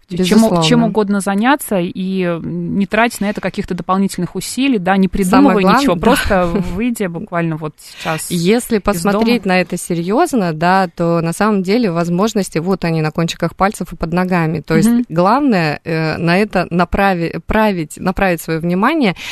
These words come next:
Speaker 2: и взять ответственность за свою жизнь, потому что всё для вас уже сделано. На самом деле есть безопасная среда, на самом деле есть условия, на самом деле есть очень ком-, комфортная,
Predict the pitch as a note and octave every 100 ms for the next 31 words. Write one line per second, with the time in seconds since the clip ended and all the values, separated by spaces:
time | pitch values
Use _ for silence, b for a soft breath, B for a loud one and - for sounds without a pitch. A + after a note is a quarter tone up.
0 | B - D3+ F#3 G#3 A3+ A#3+ B3 A3 E3
1 | D3+ D3+ D#3+ - E3+ F3 F#3 F#3 C#3+ D3
2 | D#3 E3 F#3 - F3 - G3+ D#3+ D#3 F3
3 | C#4+ - E3+ F3+ F3+ E3+ G3+ F3+ D3+ C3+
4 | C#3+ E3+ - F3 D#3+ C#3+ E3 G#3 B3 D#3+
5 | D3 C3+ D3+ F3 D#3+ F3+ G#3 G#3 G3+ G#3
6 | D3+ D3 B B B D#3 - F3+ F3 E3+
7 | B3 G3+ F#3 - G#3+ A3 F3+ D#3 C#3+ C3+
8 | - F3 D#3+ D3+ E3+ B3 G3+ E3 - E3+
9 | - E3 D#3+ E3+ - G3 G3 - A3 -
10 | F3